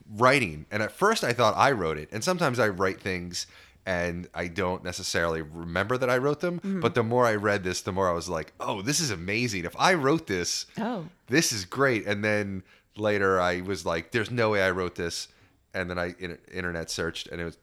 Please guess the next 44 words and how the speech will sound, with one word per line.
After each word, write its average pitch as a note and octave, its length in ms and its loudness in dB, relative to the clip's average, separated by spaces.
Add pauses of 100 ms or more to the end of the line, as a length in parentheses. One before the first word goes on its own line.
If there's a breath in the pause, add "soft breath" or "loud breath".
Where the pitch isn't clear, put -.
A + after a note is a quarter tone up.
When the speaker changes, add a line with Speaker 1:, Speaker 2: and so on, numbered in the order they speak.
Speaker 1:
it's F#2 120 -8
by F2 140 -4
Calvin F2 360 -4
Coolidge. D#2+ 500 -6
I G#2+ 80 -6
guess D3 180 0
I A#2 60 4
read G#2 220 4
it G2 80 -4
somewhere E2+ 260 -2
and E2 100 -2
I E2 60 -4
thought F2 180 0
it E2 40 -2
was D#2+ 120 -8
interesting. F2 480 -10
Speaker 2:
You E3+ 160 -8
Speaker 1:
But C3+ 100 4
I'm D#3+ 80 4
Speaker 2:
could. E3+ 100 2
Speaker 1:
gonna C3+ 120 4
read C3+ 180 2
it F#2 160 -2
Speaker 2:
Okay. D4+ 280 -4
Speaker 1:
because G2 260 -4
it's - 160 -10
just - 160 -8
a G#2 60 -2
nice F#2+ 340 0
little F2 380 -2 (480 soft breath)
motivational. F2 580 -2 (160)
Okay. F#2+ 240 0 (720 soft breath)
It F#2 120 -6
says, F2 400 -2 (160)
"Nothing C3+ 320 0
in D3 120 -4
the C3+ 100 -2
world F2+ 520 0
can F#2 120 -18
take G2+ 200 -6
the G2+ 80 -6
place F2+ 380 -4
of D#2+ 120 -12
persistence. - 760 -8